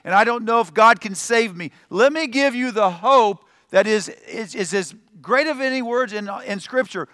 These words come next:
Verse eleven is as great of words as ever written. "Such were some of you." In other words, God saves those kind of people. God reaches out of heaven and redeems those kind of people.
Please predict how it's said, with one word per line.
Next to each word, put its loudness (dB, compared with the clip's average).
Verse 2
eleven 2
is 2
as -4
great 0
of 2
words 0
as -8
ever 4
written. 0
"Such 2
were -2
some 2
of -2
you." -2
In 4
other 6
words, 0
God 4
saves -2
those -4
kind 0
of -8
people. -12
God 0
reaches -12
out 4
of 0
heaven 4
and -4
redeems -4
those -8
kind -4
of -6
people. -10